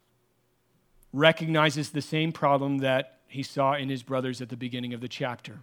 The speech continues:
because of the way he addresses it here. He engages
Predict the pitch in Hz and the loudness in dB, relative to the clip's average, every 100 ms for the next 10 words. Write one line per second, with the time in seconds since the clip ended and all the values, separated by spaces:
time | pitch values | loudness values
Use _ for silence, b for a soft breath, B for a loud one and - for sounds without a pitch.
0 | _ _ _ _ - 120 131 - - _ | _ _ _ _ -12 -6 -6 -6 -18 _
1 | 139 123 127 127 117 131 120 143 143 127 | -10 -6 -2 -2 0 -4 -2 -2 -2 -6
2 | 117 110 120 110 127 123 120 156 170 139 | -10 -12 -10 -8 -6 -6 2 4 4 2
3 | 131 127 | -2 -4